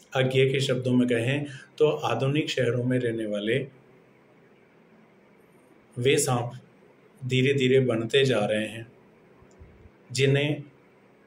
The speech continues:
पाश्चात्य ढंग से डसने की कला आने लगी है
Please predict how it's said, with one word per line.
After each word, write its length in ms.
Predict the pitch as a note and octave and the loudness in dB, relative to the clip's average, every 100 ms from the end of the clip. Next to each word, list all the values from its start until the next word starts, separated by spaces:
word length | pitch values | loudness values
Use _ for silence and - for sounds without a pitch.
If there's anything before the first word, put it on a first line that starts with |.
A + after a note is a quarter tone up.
| _ - | _ -4
पाश्चात्य 600 | B2+ - C3+ C#3 - C3 | -2 0 0 0 0 0
ढंग 220 | A#2 A#2+ | 0 0
से 180 | A#2+ C3 | 0 2
डसने 380 | A2+ G#2+ B2+ | 2 0 -2
की 140 | B2 B2+ | -2 0
कला 220 | A#2 G#2 | 0 0
आने 220 | G#2 G#2 | -2 -4
लगी 360 | G2+ G2 G#2 G#2 | -6 -8 -10 -14
है 120 | - | -18